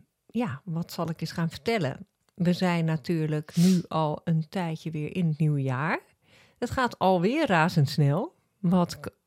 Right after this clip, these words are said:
elk jaar eigenlijk weer een soort ongelooflijk vind. En, ehm, er zijn best wel wat ontwikkelingen gaande, dus, eh,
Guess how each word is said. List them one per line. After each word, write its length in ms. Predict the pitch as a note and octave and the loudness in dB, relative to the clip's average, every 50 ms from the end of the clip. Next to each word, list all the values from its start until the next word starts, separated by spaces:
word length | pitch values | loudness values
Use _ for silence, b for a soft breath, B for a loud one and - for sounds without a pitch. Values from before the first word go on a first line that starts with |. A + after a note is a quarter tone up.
| _ _ _ _ _ _ _ _ _ _ _ - | _ _ _ _ _ _ _ _ _ _ _ -4
elk 260 | G#3 G3+ G3 F#3 - | 0 0 0 0 0
jaar 260 | F#3 F3+ G3 G#3 - | -2 -2 -2 -2 -6
eigenlijk 380 | - E3 E3 E3+ - E3 E3 - | -6 -6 -6 -6 -6 -8 -8 -6
weer 280 | F3 E3+ E3 E3 E3 - | -4 -2 -2 -2 -2 -2
een 120 | - F3+ E3+ | -2 -2 -2
soort 300 | - F3 E3 D#3+ - - - | 0 -2 -4 -4 -4 -6 -2
ongelooflijk 680 | G3 G3 F#3 F3 - C#3+ C#3 D#3 E3 - F#3 F#3+ - | 0 0 0 2 2 2 2 2 2 0 -2 -6 -6
vind. 360 | - - F#3+ G#3 C#4 - - - B B B B B B B B B B B B B B B B B _ | -2 0 0 0 0 -4 -10 -20 B B B B B B B B B B B B B B B B B _
En, 500 | - C#4+ D4 D4 D4 D4 D4 D4 D4 - _ | 2 4 4 6 4 4 2 0 -2 -6 _
ehm, 760 | - C4+ C4 C4 C4 C4 C4 C4 B3+ C4 C4+ C4 C4 C4 C4 - - _ _ _ _ _ _ _ _ - - | -2 0 0 2 2 0 0 -2 -2 -4 -6 -6 -6 -6 -8 -10 -12 _ _ _ _ _ _ _ _ -14 -6
er 240 | - C4+ C4+ C4+ B3 | -2 0 0 0 0
zijn 500 | B3 A#3+ A#3+ A3 G#3 G3+ G3 F#3 D#3+ D#3 - | 2 2 2 2 2 2 2 0 0 -2 -2
best 280 | F#3 F3+ E3+ - - | 0 0 0 -2 -2
wel 180 | - F3 E3 D#3+ | -2 -2 0 0
wat 300 | D#3+ D#3+ D#3 - - - | 0 -2 -2 -4 -6 -6
ontwikkelingen 800 | - F3 D#3+ D#3+ D3+ F3 F3+ G#3 G#3 - A#3 A3+ A3+ A3 A3 G#3+ | -4 -2 0 0 0 0 0 0 0 0 -2 0 0 0 0 -2
gaande, 720 | - - - G#3+ G#3 G#3+ G#3 G#3 G3+ G3 G#3 G#3 G#3 G3+ F3 | -2 -4 -4 -2 -2 0 0 0 0 0 0 0 0 0 -2
dus, 360 | E3 D#3+ D#3+ - - - - | -2 -2 -4 -4 -6 -8 -4
eh, 340 | E3 D3+ D3+ D3+ C#3+ C#3+ | -2 -2 -2 -2 -2 -2